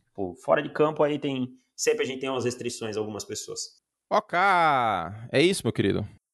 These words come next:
Speaker 1: É isso, Antônio Curti. Mais de uma hora e vinte, né, quase de podcast aí.
Speaker 2: É isso, é isso.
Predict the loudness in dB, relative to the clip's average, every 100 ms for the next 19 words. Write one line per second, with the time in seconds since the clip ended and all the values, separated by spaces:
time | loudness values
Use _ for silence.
0 | 2 2 4 0 -2 -4 -4 -4 -8 -14
1 | _ 4 4 4 0 6 6 6 0 -2
2 | -4 0 0 -2 -4 -6 -6 2 2 2
3 | -10 -8 -8 -2 -2 -2 -12 -14 _ _
4 | _ _ _ _ _ _ _ _ 0 2
5 | 4 0 -6 -8 -12 -6 2 4 4 2
6 | 0 -2